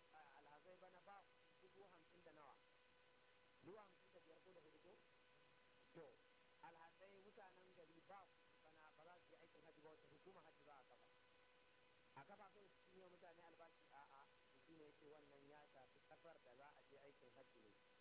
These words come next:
Wa awwalu amirun, ah, wa awwalu amirun bu'itha ilayhi Abu Bakr as-Siddiq radiyallahu anhu. Farkon amirul hajji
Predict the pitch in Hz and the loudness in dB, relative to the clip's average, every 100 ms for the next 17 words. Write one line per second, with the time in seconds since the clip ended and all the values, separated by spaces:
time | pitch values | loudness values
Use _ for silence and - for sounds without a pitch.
0 | - 120 143 139 139 170 170 147 147 160 | 2 4 4 2 2 0 0 -2 -2 -2
1 | 160 151 - 139 143 147 175 175 165 165 | 0 0 0 2 2 2 2 2 0 0
2 | 147 165 160 147 139 170 170 151 147 160 | -2 -2 0 -2 -2 -2 -2 0 2 2
3 | 160 165 156 - - 147 156 165 165 156 | 0 -2 -4 -6 0 2 2 0 0 0
4 | 147 139 139 151 156 151 156 156 143 143 | -2 -2 0 0 2 0 2 2 2 2
5 | 131 131 127 123 120 - - - 160 190 | 0 0 -2 -4 -6 -8 -8 4 8 8
6 | 214 - 214 208 - - - - - - | 6 2 4 4 2 -4 -6 -6 -2 0
7 | - 202 190 165 170 190 - - | 2 4 4 2 0 0 0 -4